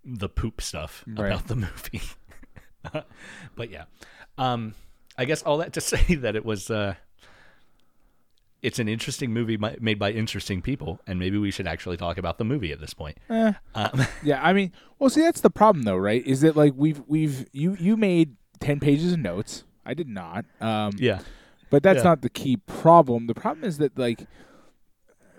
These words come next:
Speaker 2: when I described the fact that you could, like, show me a cl-, any random clip of this movie and I wouldn't be able to describe what happened based off of the clip, like, if you hadn't seen it.
Speaker 1: Right, right.
Speaker 2: The movie,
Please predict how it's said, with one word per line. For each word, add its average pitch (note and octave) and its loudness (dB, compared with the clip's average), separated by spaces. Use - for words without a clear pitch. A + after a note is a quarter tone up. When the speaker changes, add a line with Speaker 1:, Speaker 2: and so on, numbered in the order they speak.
Speaker 2:
when D#3+ 4
I F#3+ 4
described G3 4
the E3 4
fact C#3+ 2
that C#3 2
you B2 0
could, A#2+ -2
like, A2 0
show C3+ 2
me C3+ -4
a G#2+ -2
cl-, - -10
any D3 -4
random A#2+ -2
clip - -2
of G#2 -4
this G#2+ 0
movie G#2+ 0
and G2 -8
I G2 -4
wouldn't G#2 -2
be G#2+ 0
able G2+ -2
to F#2+ -8
describe F#2+ -6
what F2+ -10
happened G#2 -6
based G#2+ -4
off F2+ -6
of E2+ -16
the D2+ -14
clip, - -6
like, E2+ -14
if F#2+ -8
you G#2 -2
hadn't G2+ -8
seen G2 -10
it. - -6
Speaker 1:
Right, F#2+ -2
right. G#2 -6
Speaker 2:
The G3+ 0
movie, F4 6